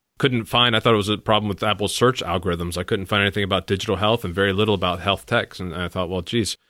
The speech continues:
after a few weeks of complaining about it, wondering who was gonna do it, I thought, "Well, actually, I guess I can."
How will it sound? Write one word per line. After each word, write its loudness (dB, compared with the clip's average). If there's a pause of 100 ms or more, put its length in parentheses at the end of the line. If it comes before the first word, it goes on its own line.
(340)
after -2
a 4
few 2
weeks 0
of -4
complaining 0
about 2
it, 0
wondering 0
who 0
was -4
gonna -2
do 2
it, 4
I 2
thought, -2
"Well, -2
actually, 0 (180)
I -4
guess -2
I -6
can." -8